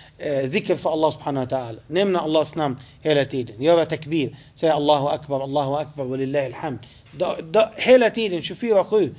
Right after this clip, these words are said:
Yani, många av sahaba, de säger: "Ingen av er", de sa till and-, till sig själva, till, till varandra. Ingen av er bör släcka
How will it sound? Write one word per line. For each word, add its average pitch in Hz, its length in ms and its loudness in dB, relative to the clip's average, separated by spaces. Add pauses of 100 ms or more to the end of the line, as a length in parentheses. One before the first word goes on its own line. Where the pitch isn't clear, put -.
(280)
Yani, 160 240 -2
många 214 360 4
av 180 100 2
sahaba, 190 520 4
de 170 180 -2
säger: 175 460 4
"Ingen 226 560 6
av 170 200 0
er", 190 400 4 (460)
de 135 180 -4
sa 175 160 2
till 165 120 0
and-, 160 320 2
till 156 120 -2
sig 160 120 0
själva, 139 340 2 (560)
till, 165 180 0
till 175 120 6
varandra. 165 460 6
Ingen 240 400 8
av 180 160 4
er 196 440 2
bör 240 540 6 (260)
släcka 214 840 4